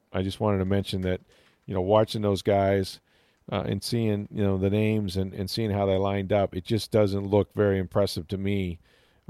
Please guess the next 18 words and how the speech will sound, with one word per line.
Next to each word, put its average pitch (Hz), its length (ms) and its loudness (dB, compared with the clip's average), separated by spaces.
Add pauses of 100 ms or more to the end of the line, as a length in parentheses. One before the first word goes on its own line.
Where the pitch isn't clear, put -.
(100)
I 123 160 8
don't 160 140 8
know 113 180 8
who 120 140 4
you 120 220 4
would 117 120 4
trade 117 340 2
them 110 180 0
for 117 640 2 (400)
in 110 140 0
the 113 120 4
N 117 120 4
F 117 120 4
C. 147 300 -2
Like, 101 240 0
are, 104 280 4
are 104 160 4
there, 107 320 4